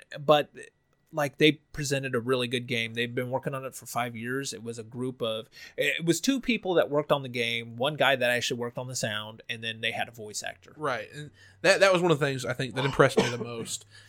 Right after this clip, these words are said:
Speaker 2: at when you, when you see this game and how visually pleasing this game is.
Speaker 1: Yeah.
Speaker 2: It is no slouch.
Speaker 1: Yeah.
Speaker 2: And to,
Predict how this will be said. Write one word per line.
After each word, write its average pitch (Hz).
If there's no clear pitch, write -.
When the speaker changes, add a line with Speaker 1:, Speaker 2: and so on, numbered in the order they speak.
Speaker 2:
at 123
when 165
you, 151
when 147
you 120
see 196
this 175
game 131
and 123
how 139
visually 147
pleasing 123
this 127
game 120
is. 120
Speaker 1:
Yeah. 113
Speaker 2:
It 175
is 151
no 147
slouch. -
Speaker 1:
Yeah. -
Speaker 2:
And 123
to, 143